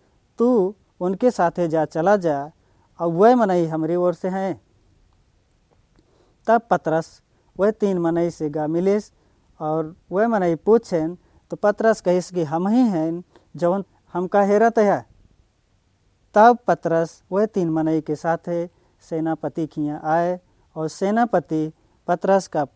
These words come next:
प्रणाम किहिस और उनका आदर से लई गया। और पतरस परमेश्वर के सुसमाचार वह घरे बतायन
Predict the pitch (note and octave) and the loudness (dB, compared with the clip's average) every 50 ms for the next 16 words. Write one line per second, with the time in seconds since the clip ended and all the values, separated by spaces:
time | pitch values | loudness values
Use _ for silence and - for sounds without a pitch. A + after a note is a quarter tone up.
0 | _ _ _ _ _ _ - E3 E3 E3 F3 G3 A3+ A3+ - F#3+ F3+ E3 D#3+ D#3 | _ _ _ _ _ _ -4 0 2 4 4 4 4 2 0 0 0 0 0 -2
1 | - - _ _ _ _ _ _ _ _ _ _ _ _ _ _ _ _ _ _ | -4 -8 _ _ _ _ _ _ _ _ _ _ _ _ _ _ _ _ _ _
2 | _ _ _ _ _ _ _ _ _ _ _ _ _ _ _ _ _ - E3 E3 | _ _ _ _ _ _ _ _ _ _ _ _ _ _ _ _ _ -8 -4 -2
3 | E3 E3 F3+ F#3 E3+ - E3 D#3+ E3 E3 - - D#3+ E3 F#3 F#3+ G#3+ A3+ A3 - | 0 0 0 0 0 0 0 0 0 -2 -4 -4 0 2 4 4 4 4 2 2
4 | - E3 D#3 E3+ G3 G#3+ B3 A#3 F3+ E3+ D3 C#3+ D3 D#3+ - _ _ _ _ _ | -2 -2 0 4 4 4 4 4 2 0 0 -2 -4 -8 -12 _ _ _ _ _
5 | _ _ _ _ _ _ - E3 D#3+ D#3 D#3 D3+ D3 D3+ _ _ _ _ _ _ | _ _ _ _ _ _ -4 -2 0 0 0 -2 -6 -10 _ _ _ _ _ _
6 | - G3+ G#3+ G#3 - A3 A3 A3 A3 G#3+ - - _ _ _ _ _ - E3+ E3+ | -2 -2 -2 0 2 4 6 6 4 4 -2 -12 _ _ _ _ _ -4 -2 0
7 | F3+ G3 A3 A3+ G#3+ - B3+ B3 A#3 - B3+ B3 G#3+ - F#3 E3+ - - E3+ D#3 | 0 0 -2 -4 -2 -2 -2 -2 0 0 -2 -2 -2 -4 -6 -6 -6 -4 -4 -2
8 | D#3+ D#3 - - D3+ D3+ D3+ D#3 E3 F3 _ _ _ _ _ _ _ _ _ - | -4 -4 -4 -4 -2 -2 -2 -4 -6 -8 _ _ _ _ _ _ _ _ _ -6
9 | D#3+ E3+ F#3 F#3 G3+ G#3 G#3 G#3 _ _ _ _ _ - D3+ D#3+ D#3 E3 E3 D#3 | -2 -2 -2 -2 -2 -4 -8 -10 _ _ _ _ _ -10 -8 -4 -2 -2 0 0
10 | E3 D#3+ - F#3 F#3+ G#3 G#3+ G#3 G#3+ G#3 | 0 0 2 2 2 2 0 0 -2 -4